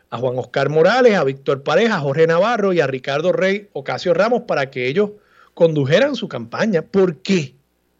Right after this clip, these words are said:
Y esa pregunta no se contesta meramente diciendo, "Ah, ellos no aceptaron ni recibieron un soborno".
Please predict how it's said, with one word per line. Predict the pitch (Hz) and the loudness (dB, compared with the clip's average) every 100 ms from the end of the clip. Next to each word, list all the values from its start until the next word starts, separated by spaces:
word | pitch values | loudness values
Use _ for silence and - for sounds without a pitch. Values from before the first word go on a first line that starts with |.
| _ _ _ _ _ _ _ - | _ _ _ _ _ _ _ -4
Y | 180 | 2
esa | 233 240 277 | 4 2 -2
pregunta | 294 277 320 277 196 | -4 -4 -6 -4 0
no | 175 180 | 2 2
se | 226 | 0
contesta | 214 208 190 226 - 165 | -2 -4 0 -2 0 -2
meramente | 151 165 185 202 190 | 2 2 2 -2 -2
diciendo, | 180 180 - 208 190 165 - - - | -2 -2 -2 -2 0 -2 -2 -18 -4
"Ah, | 233 254 | -4 -2
ellos | 175 214 226 | -2 0 0
no | 226 | 0
aceptaron | 220 220 190 - 165 214 214 _ _ _ _ _ - | -4 -6 -8 -8 -6 -6 -8 _ _ _ _ _ -4
ni | 180 185 | 0 2
recibieron | 175 151 160 147 190 | 4 2 0 -2 -2
un | 202 | -2
soborno". | 190 202 156 151 233 | 0 0 0 -2 -6